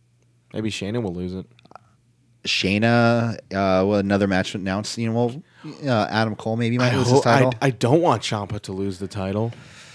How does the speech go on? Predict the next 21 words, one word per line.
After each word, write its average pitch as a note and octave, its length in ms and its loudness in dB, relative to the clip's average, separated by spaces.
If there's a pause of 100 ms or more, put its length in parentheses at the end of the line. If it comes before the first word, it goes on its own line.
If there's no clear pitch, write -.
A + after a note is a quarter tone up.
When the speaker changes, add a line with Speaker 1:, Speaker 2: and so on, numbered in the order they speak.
(580)
Speaker 2:
Uh, F#2 180 -8
Black E2+ 440 -10
needs E2+ 180 -14
that - 100 -14
title - 260 -14
back, - 300 -16
man. - 180 -20 (800)
Speaker 1:
I G#2+ 80 -12
mean, G2+ 140 -8
he A2+ 160 -4
could A#2 160 -2
be A2 180 0
call-, G#2 260 -6
he A#2 140 -4
could A#2 120 -4
be F#2 80 -8
called F2 260 -8
up. F#2+ 60 0
Speaker 2:
Black B2 420 6
is B2+ 320 2
back. A#2 480 2